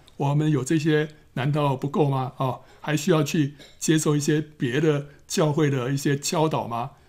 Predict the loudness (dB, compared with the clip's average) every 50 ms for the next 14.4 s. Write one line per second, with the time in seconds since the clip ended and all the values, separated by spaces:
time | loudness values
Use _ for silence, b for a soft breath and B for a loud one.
0 | b b -6 -6 -4 -4 -2 0 2 2 2 2 0 -2 -6 -8 -6 -4 -4 -2
1 | -2 -2 0 2 0 0 -2 b b b b b -10 -6 -4 -2 0 0 0 0
2 | 0 -2 -2 0 0 0 0 0 0 0 -2 -2 -2 -4 -4 -6 -6 -6 -4 -4
3 | -4 -2 0 -2 -2 0 0 0 0 0 -2 -4 -4 -4 -4 -4 -4 -6 -10 -10
4 | -12 -12 -12 B B B B B B B -4 0 0 2 2 0 0 2 2 2
5 | 2 0 -2 -6 -10 -16 _ _ -4 -2 -2 0 2 4 4 4 4 4 2 0
6 | -2 -4 -4 -2 0 0 0 -2 -2 -2 -2 -2 -2 -4 -4 -4 -4 -4 -4 -6
7 | -8 b b b b b b -12 -8 -6 -4 -2 -2 -4 -4 -4 -4 -2 -2 -2
8 | -2 -2 -2 -4 -4 -4 -6 -6 -6 -6 -4 -4 -4 -4 -6 -8 -8 -10 -12 -8
9 | -6 -6 -4 -4 -6 -6 -6 -6 -6 -6 -6 -10 -20 -20 -18 -16 -16 -16 b b
10 | b b b b b -8 -4 -4 -2 -2 -2 0 0 0 -2 -2 -4 -2 -2 -2
11 | 0 0 -2 -4 -4 -4 -6 -6 -6 -6 -6 -6 -6 -4 -4 -6 -8 -12 -18 _
12 | _ -20 -20 -20 -20 -20 -20 -20 _ _ -20 _ _ -6 -4 -4 -2 2 4 6
13 | 6 6 4 2 0 -2 -2 0 2 2 2 2 2 0 -2 -4 -6 -6 -4 -2
14 | 0 0 0 0 0 -4 -8 -14